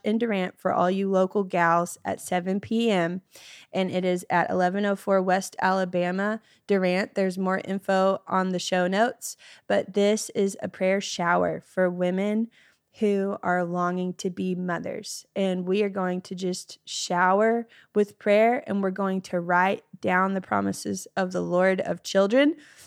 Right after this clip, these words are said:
So even though it tarry, we will wait on him, and we'll wait for his plan. And so we're going to pray over women who,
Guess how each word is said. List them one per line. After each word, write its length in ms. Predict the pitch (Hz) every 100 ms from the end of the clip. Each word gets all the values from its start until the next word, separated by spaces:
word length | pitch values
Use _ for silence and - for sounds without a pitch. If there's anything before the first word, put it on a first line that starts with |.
| _
So 320 | - - 180 175
even 300 | 202 196 196
though 140 | 185
it 180 | 170 -
tarry, 400 | - 185 190 214
we 220 | 190 196
will 320 | 180 185 180
wait 400 | 170 170 175 - _
on 240 | 180 185
him, 340 | 180 175 156 -
and 160 | - 180
we'll 160 | 170 170
wait 260 | 175 185
for 140 | - 180
his 180 | 170
plan. 540 | - - 202 180 156 -
And 200 | - 175
so 180 | - 170
we're 220 | 180 214
going 200 | 208 190
to 80 | 185
pray 240 | - 190
over 260 | 185 180 175
women 440 | 175 180 170 175 - _ _ _ -
who, 400 | 190 175 170